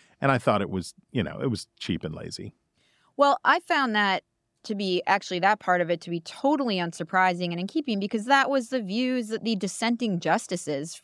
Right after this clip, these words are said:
Speaker 2: in the affirmative action case argued, that,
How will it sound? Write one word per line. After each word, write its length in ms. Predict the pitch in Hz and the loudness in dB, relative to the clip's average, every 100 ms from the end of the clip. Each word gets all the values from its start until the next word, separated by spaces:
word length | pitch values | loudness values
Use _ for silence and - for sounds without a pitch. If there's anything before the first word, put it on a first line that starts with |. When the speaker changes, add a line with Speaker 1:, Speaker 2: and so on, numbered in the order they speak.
| - | -8
Speaker 2:
in 200 | 190 180 | -2 0
the 260 | 175 175 170 | 0 -2 -4
affirmative 380 | - 185 180 165 | -4 -2 0 0
action 320 | 165 - 160 | 0 -2 -10
case 340 | - 302 302 - | -2 0 0 -2
argued, 440 | 151 139 98 - - _ _ _ | -4 -4 -8 -12 -18 _ _ _
that, 280 | 170 170 147 | 4 4 2